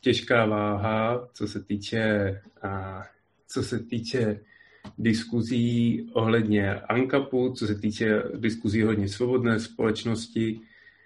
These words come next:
Eh, určitě doporučuji jeho svobodný přístav, eh, doporučuji jeho, eh, webové stránky, protože když zadáte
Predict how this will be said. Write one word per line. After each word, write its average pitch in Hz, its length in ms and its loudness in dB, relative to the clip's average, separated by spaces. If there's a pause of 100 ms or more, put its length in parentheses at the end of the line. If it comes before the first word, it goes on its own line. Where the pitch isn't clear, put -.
(180)
Eh, - 240 -2
určitě 135 380 6
doporučuji 117 800 2
jeho 101 280 2
svobodný 131 480 2
přístav, 135 800 0 (220)
eh, 104 200 2
doporučuji 110 600 -2
jeho, 104 760 2 (100)
eh, 101 60 -2 (240)
webové 117 380 2
stránky, 113 640 0
protože 104 380 -2
když 101 180 0
zadáte 104 600 0